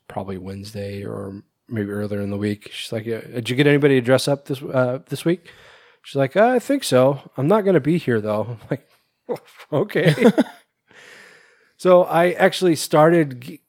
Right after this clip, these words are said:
on Thursday morning. I got up, I started putting my makeup on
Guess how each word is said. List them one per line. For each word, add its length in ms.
on 320
Thursday 540
morning. 540
I 100
got 200
up, 220
I 60
started 260
putting 240
my 80
makeup 420
on 280